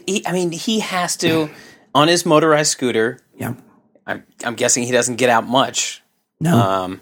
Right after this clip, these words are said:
Speaker 1: but when he
Speaker 2: I mean,
Speaker 1: does,
Speaker 2: just
Speaker 1: he's
Speaker 2: to, just
Speaker 1: being
Speaker 2: to
Speaker 1: flown
Speaker 2: go
Speaker 1: around the world. Yeah.
Speaker 2: Yeah, just to go to restaurants and get
Speaker 1: Yeah, to
Speaker 2: wined and dined.
Speaker 1: He's going to pass s-,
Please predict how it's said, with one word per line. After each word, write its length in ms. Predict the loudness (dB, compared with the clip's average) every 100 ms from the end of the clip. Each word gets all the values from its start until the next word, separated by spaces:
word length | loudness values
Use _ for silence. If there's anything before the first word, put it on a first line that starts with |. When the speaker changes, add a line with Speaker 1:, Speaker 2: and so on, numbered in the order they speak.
| _ _ _
Speaker 1:
but 200 | 4 4
when 160 | 4 2
he 80 | 4
Speaker 2:
I 60 |
mean, 80 | 6
Speaker 1:
does, 100 | 6
Speaker 2:
just 200 | 6 4
Speaker 1:
he's 120 | 4 4
Speaker 2:
to, 60 |
just 120 | 4 6
Speaker 1:
being 60 |
Speaker 2:
to 60 | 4
Speaker 1:
flown 240 | 6 6
Speaker 2:
go 60 | 6
Speaker 1:
around 160 | 4
the 60 | 2
world. 420 | -2 -2 -4 -8 -14
Yeah. 140 | -2 0
Speaker 2:
Yeah, 100 | 0 0
just 260 | 0 2
to 80 | 2
go 240 | 4 4 4
to 80 |
restaurants 880 | 2 0 0 -2 -6 -4 -4 -4 -8 -10
and 140 | -6
get 160 | -4 -4
Speaker 1:
Yeah, 100 | -6
to 180 | -6 -4
Speaker 2:
wined 400 | 0 2 4 2
and 120 | 0
dined. 440 | 0 0 -2 -6 -10 _ _ _ _ _ -10
Speaker 1:
He's 180 | -8 -6
going 300 | -2 -2 -4
to 100 | -8
pass 640 | -8 -8 -6 -6 -6 -6 -12 _ _ _ _
s-, 340 | 0 2 2